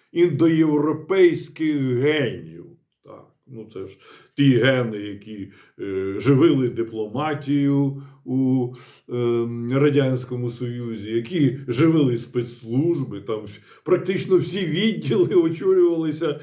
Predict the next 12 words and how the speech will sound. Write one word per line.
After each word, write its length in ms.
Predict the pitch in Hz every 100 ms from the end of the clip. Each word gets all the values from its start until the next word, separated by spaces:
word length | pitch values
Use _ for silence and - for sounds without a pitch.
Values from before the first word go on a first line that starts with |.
| - -
особами 600 | - 147 202 190 190 175
українського 760 | 175 170 175 175 165 160 180 170
походження, 600 | - - 180 123 135 147
головними 680 | 139 180 220 233 185 139 135
К 180 | 151 175
Д 140 | 226
Б. 280 | 185 117 98
Перший, 640 | - 214 226 190 175 160
другий, 500 | 135 165 233 196 170
третій, 640 | 165 180 214 190 - 160
четвертий, 640 | 135 - 202 214 202 175 151
п'ятий. 640 | 175 202 202 175 160